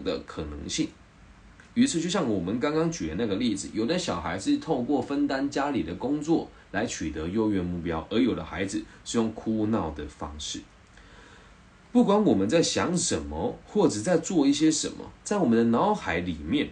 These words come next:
一定会有一个非常明确的目标作为依据。我在今天做这一集节目企划的时候，做到这边，我不得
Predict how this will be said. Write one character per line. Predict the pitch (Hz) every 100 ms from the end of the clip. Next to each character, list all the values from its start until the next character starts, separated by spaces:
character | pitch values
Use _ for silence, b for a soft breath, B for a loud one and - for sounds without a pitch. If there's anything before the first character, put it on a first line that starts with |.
| -
一 | 110
定 | 139 143
会 | 117 143
有 |
一 | 95 98
个 | 113 110
非 | - 80
常 | 80 92
明 | 90 92 85 110
确 | - 156
的 | 101 92
目 | 120 110
标 | 90 98 98 98
作 | - - 160 85 76
为 | 76 73 - -
依 | 107 104 101 -
据。 | - 120 - - - - - - - - - B B B B
我 | 240
在 | 202
今 | 170 190
天 | 185 190 185 180 175 175
做 | - 196 127
这 | 160
一 | 160
集 | 143
节 | 113 147
目 | 143 156
企 | - 127
划 | 135 107
的 | 92
时 | 90
候， | 92
做 | 120 110
到 |
这 | 104 101
边， | 95 90
我 | 90
不 | 156
得 | 135